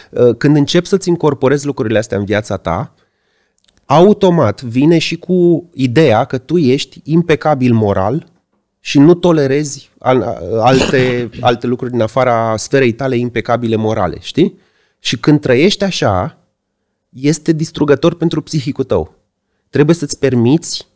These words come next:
să greșești și să-i asculți pe alții care au alte păreri și să poți să le, uh, să jonglezi cu ele și să fii tolerant.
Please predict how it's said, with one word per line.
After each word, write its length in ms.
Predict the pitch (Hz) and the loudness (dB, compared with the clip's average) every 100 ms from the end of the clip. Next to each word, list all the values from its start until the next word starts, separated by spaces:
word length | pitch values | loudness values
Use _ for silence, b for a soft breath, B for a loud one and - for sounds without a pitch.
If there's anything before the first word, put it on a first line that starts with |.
| _ | _
să 520 | _ - 143 131 127 120 | _ -4 0 2 2 0
greșești 680 | 113 107 - 135 - - - _ _ | 0 0 0 -2 -2 -12 -20 _ _
și 160 | - 143 | -6 -2
să-i 180 | 156 | 0
asculți 380 | 131 - 170 170 | 0 2 -2 0
pe 80 | 160 | -2
alții 300 | 151 147 143 | -2 -4 -4
care 160 | 131 117 | -2 0
au 120 | 120 | 0
alte 220 | 131 131 | 0 -4
păreri 460 | - 107 98 147 - _ _ | -4 -2 -2 -4 -10 _ _
și 160 | - 143 | -6 -4
să 160 | - 147 | 0 -2
poți 420 | - 139 170 - | 0 0 0 -4
să 100 | 170 | 0
le, 480 | 165 156 156 151 - | 0 0 -2 -2 -4
uh, 240 | 117 123 113 | -2 0 0
să 160 | - | 0
jonglezi 420 | 123 123 120 147 - | 0 0 0 -2 -2
cu 80 | 156 | -4
ele 120 | 156 | -4
și 140 | 165 | -6
să 120 | - | -8
fii 120 | 127 165 | -6 -4
tolerant. 680 | - 147 143 139 95 - | -2 -2 0 0 0 -4